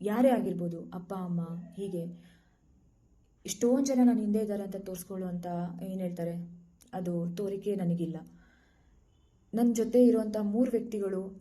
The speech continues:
ನನ್ನನ್ನ ಅರ್ಥ ಮಾಡ್ಕೊಂಡು, ನನ್ನ ಕಷ್ಟಕ್ಕೆ ಹಾಕೊಂಡು, ನಾನ್ ಅವ್ರ ಕಷ್ಟಕ್ಕೆ ಹಾಕೊಂಡಿದ್ರೆ ನನಗೆ ಅದಕ್ಕಿಂತ, ಆ, ಬೇರೆ ಒಂದು ವಿಚಾರ ಇಲ್ಲ. So ನಮ್ಗೆ ನಂಬರ್ಗಿಂತ ಕ್ವಾಲಿಟಿ ತುಂಬ ಮುಖ್ಯ ಆಗುತ್ತೆ. So ಅದನ್ನ ನಾನ್ ಯಾವಾಗ್ಲೂ, so always ನನ್-, ನನ್ನ ಸರ್ಕಲ್ ತುಂಬ ಸ್ಮಾಲ್.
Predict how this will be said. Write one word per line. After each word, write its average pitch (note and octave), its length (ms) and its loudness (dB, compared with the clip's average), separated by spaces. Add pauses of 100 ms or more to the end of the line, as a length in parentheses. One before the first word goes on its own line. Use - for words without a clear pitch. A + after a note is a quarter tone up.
ನನ್ನನ್ನ A#3+ 340 8
ಅರ್ಥ - 220 0
ಮಾಡ್ಕೊಂಡು, F3+ 720 -6
ನನ್ನ F#3+ 240 -4
ಕಷ್ಟಕ್ಕೆ F#3+ 400 -10
ಹಾಕೊಂಡು, E3+ 420 -4
ನಾನ್ F#3+ 240 -4
ಅವ್ರ F#3+ 180 -6
ಕಷ್ಟಕ್ಕೆ G3+ 420 -8
ಹಾಕೊಂಡಿದ್ರೆ E3+ 480 -6
ನನಗೆ E3+ 280 -2
ಅದಕ್ಕಿಂತ, F3 460 -6 (800)
ಆ, D#3+ 280 -8 (220)
ಬೇರೆ F#3 200 -2
ಒಂದು E3+ 180 -4
ವಿಚಾರ E3 320 -10
ಇಲ್ಲ. D3+ 140 -14 (260)
So F3+ 280 -4 (300)
ನಮ್ಗೆ F#3+ 380 -2 (580)
ನಂಬರ್ಗಿಂತ G#3 580 2 (760)
ಕ್ವಾಲಿಟಿ G3+ 360 -4
ತುಂಬ F3 220 -4
ಮುಖ್ಯ F3 300 -4
ಆಗುತ್ತೆ. D#3 300 -14
So B3 240 -6
ಅದನ್ನ G3+ 220 -2
ನಾನ್ F#3+ 140 -2
ಯಾವಾಗ್ಲೂ, E3+ 340 0
so E3+ 60 -2
always A3 540 2
ನನ್-, G3+ 240 4
ನನ್ನ G3+ 260 -2
ಸರ್ಕಲ್ G#3 420 0
ತುಂಬ F#3+ 180 -2
ಸ್ಮಾಲ್. E3 360 -4